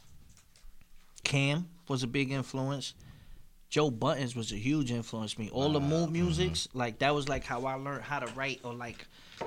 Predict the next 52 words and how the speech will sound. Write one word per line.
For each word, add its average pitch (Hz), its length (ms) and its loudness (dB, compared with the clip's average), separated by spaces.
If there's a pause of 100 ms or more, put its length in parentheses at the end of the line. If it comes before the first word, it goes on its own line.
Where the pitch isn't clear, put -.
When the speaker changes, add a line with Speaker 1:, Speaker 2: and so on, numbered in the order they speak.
(140)
Speaker 1:
learn 127 220 0
how 127 140 0
to 123 80 0
be 120 160 -2
vulnerable. 117 600 -2
Like 110 220 -4
I 120 140 4
used 127 280 -4
to 131 60 -2
s-, 120 140 -2 (140)
watch, 127 200 0
Speaker 3:
Mm-hmm. 156 180 0
Speaker 1:
listen 143 260 0
to - 120 -4
those 127 200 -4
tapes 131 260 -6
and 113 100 -10
be 110 60 -10
like, 104 160 -14
oh, 120 480 -6 (340)
how 113 140 -8
he 120 160 -8
put 127 220 -6
it 117 80 -6
together 120 320 -6
like 110 240 -8
this. 117 220 -6
That 117 180 -6
would 113 100 -6
help 117 240 -4
me 117 80 -6
like 110 300 -8
do 120 100 -6
different 113 400 -10
aspects. 110 520 -6 (320)
And 123 140 -2
then 127 300 -4
a 120 60 -4
lot 127 180 0
of 135 60 -6
people 135 260 -4
bug 127 320 -2
out. 147 240 2
My 120 140 -2
fifth 175 380 -4
one 127 220 -4 (560)
is - 120 -6
T 156 240 -2
I. 117 80 -2 (920)
Speaker 2:
Get - 220 -6
the 131 120 0
fuck - 320 -4